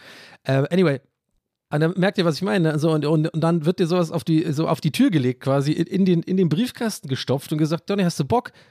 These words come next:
Du kommst mal raus, das ist in einer anderen Stadt, das ist Köln, das ist ein cooler Job", so. Und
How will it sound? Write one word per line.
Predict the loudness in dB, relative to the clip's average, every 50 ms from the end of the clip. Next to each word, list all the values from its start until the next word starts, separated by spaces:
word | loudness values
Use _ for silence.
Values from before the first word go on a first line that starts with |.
| _ _ _ _ -4
Du | -2
kommst | 0 0 0 -2 0
mal | 0 0
raus, | 0 2 2 2 2 2
das | 2 0
ist | 2
in | 0 0
einer | 0
anderen | 0 2 0 0
Stadt, | 0 -2 -4 -2 -2
das | -2 -2
ist | -4 -6 -4
Köln, | 0 0 0 2 0 -2
das | -4
ist | -6
ein | -6 -4
cooler | 0 0 0 0
Job", | 0 0 -2 -2
so. | 0 0 2 2
Und | 0